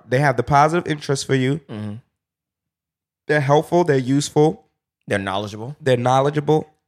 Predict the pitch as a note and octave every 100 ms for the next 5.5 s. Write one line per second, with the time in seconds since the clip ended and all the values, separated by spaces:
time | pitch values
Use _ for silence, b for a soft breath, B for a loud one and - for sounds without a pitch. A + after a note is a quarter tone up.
0 | _ _ _ - B2 B2 B2+ B2+ B2+ D3
1 | G#3+ A#2 C3+ _ - G2+ F#2+ G#2 G#2 G2+
2 | C#3+ - _ - B2 A#2+ A2 D3 A#2+ G#2
3 | F#2 A2+ - _ _ _ B2 B2 B2 C3
4 | C#3 B2+ B2+ C3+ B2+ - E3 B3 C#4 A#3+
5 | A#3 F#3 D#3 C3+ C#3